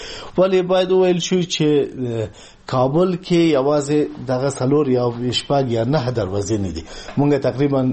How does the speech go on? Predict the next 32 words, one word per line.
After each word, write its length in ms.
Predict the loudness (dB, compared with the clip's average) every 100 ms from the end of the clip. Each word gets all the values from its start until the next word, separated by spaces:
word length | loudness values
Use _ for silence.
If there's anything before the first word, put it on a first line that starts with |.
| -4
فرعي 460 | -10 -4 0 2 4
لارې 420 | 4 2 4 2
لرو 500 | 2 2 2 2 0 -2
او 240 | -2 -2
د 300 | -2 -2 -2 -8 -20 -20 -14 -12
خپو 340 | -6 0 2
مزل 360 | 2 0 0 2
لارې 300 | 2 2 2 2 2
لرو 280 | 2 2
چې 120 | 0 -2
دلته، 560 | -2 -2 0 0 0 -4 -20 -20 -14 -6
اه، 160 | -4 -4 -4 -2
دا 120 | 0 2
لارې 240 | 4 2 2
هم 80 |
تر 240 | 0 -2 0
اوسه 240 | 0 0
دغه 260 | -2 0 2
نوي 280 | 2 2 2
پلان 340 | 0 0 -2
کې 260 | -4 -6 -6 -14 -10
تر 160 | -4 0
یو 180 | 0 0
حده 320 | -2 0 -2 -2
پورې 240 | -4 -4 -8 -18 -20 -20 -8
چې 120 | -2 0 2 0 -4 -6
هغه 220 | -2 0 2
لارې 340 | 2 2 0 0
چې 380 | -2 -2 -2 -4
ضرورت 540 | -4 0 2 2 2
و، 60 | 0
موږ 180 | 2